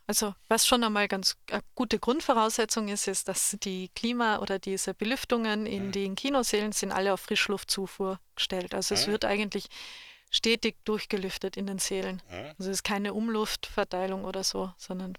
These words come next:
Speaker 1: frische
Speaker 2: Mhm.
Speaker 1: Luft. Ähm, dann haben wir, äh, halbe Kapazitäten in den Sälen, weil wir wirklich Schachbrettmuster durchziehen. Also auch wenn man gem-,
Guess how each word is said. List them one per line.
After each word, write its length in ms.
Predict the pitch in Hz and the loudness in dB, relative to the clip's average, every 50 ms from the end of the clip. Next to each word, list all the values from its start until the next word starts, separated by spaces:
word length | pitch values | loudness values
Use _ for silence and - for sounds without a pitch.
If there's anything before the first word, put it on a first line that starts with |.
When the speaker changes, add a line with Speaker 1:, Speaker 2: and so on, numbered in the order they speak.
| - _ | -14 _
Speaker 1:
frische 220 | - - - 196 | -8 -8 -8 -8
Speaker 2:
Mhm. 60 | 190 | -8
Speaker 1:
Luft. 200 | 190 190 - - - - - - - - - - - - - - _ | -14 -16 -20 -20 -20 -20 -18 -16 -16 -16 -14 -14 -14 -14 -16 2 _
Ähm, 600 | 214 214 220 226 226 233 233 233 233 233 233 - - - - - | 6 6 6 4 2 2 2 2 2 0 -2 -4 -6 -14 -16 2
dann 400 | - - 208 226 254 294 294 269 | 4 4 4 6 4 2 2 4
haben 280 | 247 240 233 233 226 226 | 4 2 2 2 0 0
wir, 1080 | 220 220 220 220 220 214 214 214 214 214 208 190 - - 214 214 208 208 208 208 214 202 - _ _ _ _ _ _ _ _ _ _ _ _ _ _ - _ _ - - | 0 2 2 4 4 4 4 4 4 4 2 2 0 0 0 0 0 2 0 0 -2 -4 -8 _ _ _ _ _ _ _ _ _ _ _ _ _ _ -20 _ _ -20 -8
äh, 40 | - | 0
halbe 260 | 185 220 226 214 220 | 2 2 4 4 2
Kapazitäten 720 | - - 214 - - 202 - - 220 - - 262 302 - - | 0 0 -2 0 0 -2 0 -2 0 2 2 0 0 2 2
in 140 | 311 285 277 | 2 4 4
den 120 | 277 269 | 4 2
Sälen, 520 | 254 - - 240 226 226 247 247 247 233 220 | 2 2 2 2 4 4 4 4 2 2 2
weil 180 | 208 202 202 196 | 2 2 2 2
wir 220 | 196 196 202 202 - 202 | 2 2 2 0 -2 -6
wirklich 380 | 202 208 - - - 196 - - | -8 -10 -8 -10 -14 -8 -2 0
Schachbrettmuster 800 | - - 220 - - - - 302 277 - 262 262 254 - - 247 | 4 4 4 4 2 2 2 2 2 4 0 0 2 2 2 2
durchziehen. 500 | - 233 233 - - - - 233 220 220 | 2 2 0 0 -2 -2 -2 -2 -2 -2
Also 240 | 202 196 - - 190 | 0 0 0 2 2
auch 240 | 190 196 202 - | 0 0 -2 -4
wenn 120 | - 202 202 | -4 -4 -4
man 120 | 202 202 | -4 -4
gem-, 160 | 196 208 190 | -4 -6 -6